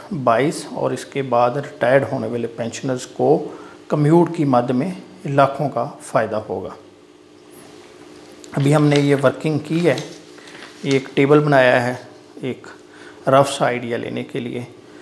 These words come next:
तो इसमें हमने assume किया है कि जो qualifying service है वो तीस साल है और हमने initial basic उठाई है हर scale के। तो ये देखिए कि जो बीपीएस वन में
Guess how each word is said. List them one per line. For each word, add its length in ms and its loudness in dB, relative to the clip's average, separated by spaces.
तो 440 4
इसमें 580 0
हमने 360 0
assume 400 2
किया 280 4
है 220 0
कि 200 -4
जो 180 -2
qualifying 560 2
service 440 -6
है 100 -2
वो 160 -4
तीस 220 -4
साल 320 4
है 80 -2
और 180 4
हमने 380 -2
initial 360 -2
basic 340 -8
उठाई 300 -4
है 180 0
हर 200 2
scale 320 -10
के। 840 -20
तो 80 -4
ये 160 6
देखिए 480 -2
कि 200 2
जो 200 4
बीपीएस 540 2
वन 280 2
में 240 -2